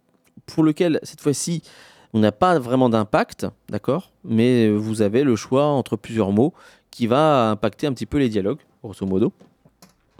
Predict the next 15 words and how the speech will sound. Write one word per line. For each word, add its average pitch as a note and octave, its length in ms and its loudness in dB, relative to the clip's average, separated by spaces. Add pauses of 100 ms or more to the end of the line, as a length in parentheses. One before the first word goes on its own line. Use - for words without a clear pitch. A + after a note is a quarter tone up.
(680)
Et, G3 260 2
euh, A#2+ 680 4
en E3 100 2
fait, - 540 -2
je G#2+ 120 -8
dis E3 180 -12
que - 80 -16
c'est E3 240 0
un D3 380 2
jeu C#3 160 -2
à D#3 40 2
la C3+ 40 2
Dontnod, C#3+ 560 -2
mais B2+ 140 4
c'est C3 240 0